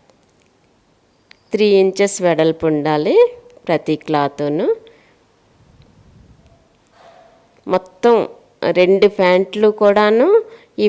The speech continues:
విధంగా కట్ చేసేసుకోవాలండి. చూడండి,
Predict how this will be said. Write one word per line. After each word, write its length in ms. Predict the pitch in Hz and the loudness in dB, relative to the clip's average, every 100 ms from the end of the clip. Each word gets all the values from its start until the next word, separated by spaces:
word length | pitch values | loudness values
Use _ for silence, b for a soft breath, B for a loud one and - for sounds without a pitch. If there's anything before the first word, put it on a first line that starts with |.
| 190 | 0
విధంగా 400 | 170 180 180 240 320 - _ _ _ _ _ _ - | 0 0 2 -2 -2 -10 _ _ _ _ _ _ -4
కట్ 180 | 175 - | -4 0
చేసేసుకోవాలండి. 1080 | 165 151 156 143 - 156 147 147 143 160 302 453 - b b b b _ _ _ _ _ _ _ _ _ _ _ _ | 0 0 -6 -6 -8 -6 -4 -6 -6 -4 -4 -4 -8 b b b b _ _ _ _ _ _ _ _ _ _ _ _
చూడండి, 500 | 196 185 175 170 180 | -4 0 0 0 2